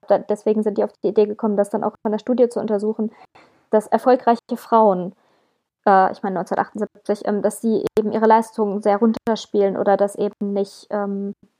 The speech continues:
damit nicht, nicht umgehen können. Und es ist aber,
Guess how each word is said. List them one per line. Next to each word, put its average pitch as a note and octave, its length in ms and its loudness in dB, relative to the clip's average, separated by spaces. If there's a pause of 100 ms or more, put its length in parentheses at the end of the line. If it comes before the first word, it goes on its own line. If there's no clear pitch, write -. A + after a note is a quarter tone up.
(360)
damit A3+ 380 0
nicht, - 360 -8
nicht A3 180 -4
umgehen G#3 380 2
können. - 260 -4 (720)
Und A3+ 280 4 (1200)
es A3+ 160 -6
ist - 260 -10
aber, B3+ 520 4